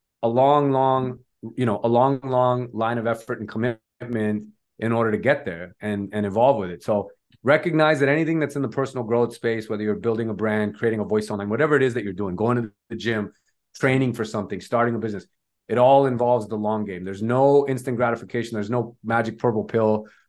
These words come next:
You've gotta suffer through it. You gotta do the reps. You gotta, you know, grind, and you learn over time, but that's also part of the, part of the enjoying, the enjoyment in all this too.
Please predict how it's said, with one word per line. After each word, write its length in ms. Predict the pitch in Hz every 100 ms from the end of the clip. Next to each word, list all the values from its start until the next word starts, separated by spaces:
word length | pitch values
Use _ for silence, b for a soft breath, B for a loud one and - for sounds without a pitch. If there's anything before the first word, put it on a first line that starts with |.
| _
You've 120 | 101
gotta 180 | 117 113
suffer 340 | - 127 127
through 240 | 113 117 113
it. 80 | 107
You 60 |
gotta 220 | 104 107
do 100 | 107 110
the 100 | 107
reps. 360 | 113 110 -
You 60 | 101
gotta, 340 | 101 101 95 b b _ -
you 80 | 104
know, 100 | 90
grind, 640 | 90 110 117 120 120 117 - _ _ _ -
and 600 | 107 104 104 104 104 104 - _ _ _
you 160 | 101 104
learn 240 | 110 120
over 180 | 127 123
time, 360 | 120 110 127 151
but 180 | 117 101
that's 240 | 113 123
also 260 | 113 113 110
part 240 | 120 117
of 60 | 110
the, 220 | 113 107 -
part 140 | 117
of 60 | 113
the 80 | 117
enjoying, 560 | 107 107 127 123 - -
the 80 | 110
enjoyment 520 | 110 110 135 139 90
in 100 | 87
all 140 | 85
this 160 | 82 -
too. 300 | - 104